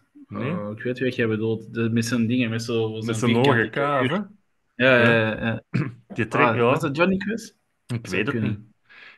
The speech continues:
Speaker 1: In ieder geval, ja, er is nu een Johnny Quest comic, gaan we ook in huis hebben, van een
Speaker 2: Hm.
Speaker 1: zekere Joe Casey en Sebastian Pires bij Dynamite Comics. Eh, ja, ik denk niet dat ik er binnenwerk van heb, maar qua cover ziet dat er wel,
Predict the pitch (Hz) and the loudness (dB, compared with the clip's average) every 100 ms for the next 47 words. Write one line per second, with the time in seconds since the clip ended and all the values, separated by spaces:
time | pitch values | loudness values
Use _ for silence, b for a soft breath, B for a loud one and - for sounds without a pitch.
0 | - 131 170 147 123 143 127 120 160 131 | -2 2 6 4 4 4 4 4 2 -2
1 | 117 - 117 120 - 135 131 120 151 190 | -10 -14 -8 -6 0 2 2 0 0 0
2 | 190 160 - 170 185 202 - - 139 143 | -4 -8 -8 -6 -6 -10 -14 -2 0 0
3 | 143 151 156 156 170 175 156 B B B | -2 -6 -6 -6 -6 -6 -8 B B B
4 | B 123 120 110 120 120 117 117 123 117 | B -4 -2 0 0 0 -4 -4 -2 0
5 | 120 120 143 127 123 139 120 117 110 110 | 0 0 -2 -2 -4 -6 -4 -6 -6 -6
6 | 113 - 104 101 135 143 131 104 104 104 | -6 -8 -10 -6 -6 -6 -8 -4 -4 0
7 | 104 123 127 131 - 143 139 - - B | 0 0 -4 -8 -8 -10 -10 -12 -18 B
8 | B B - 131 131 - 131 127 156 - | B B -2 2 2 2 2 4 2 0
9 | B B B B 131 - - - 127 131 | B B B B -12 -12 -16 -18 -6 -4
10 | 131 - 113 131 120 117 110 107 92 123 | -4 -8 -6 -4 -4 -6 -6 -8 -4 -4
11 | 135 135 135 - 135 120 110 135 - 113 | -4 -6 -8 -8 -8 -4 -4 -6 -6 -4
12 | 107 - 110 - 107 110 98 107 104 - | -4 -2 -4 -2 -4 -6 -8 -8 -8 -12
13 | 92 95 95 | -10 -6 -6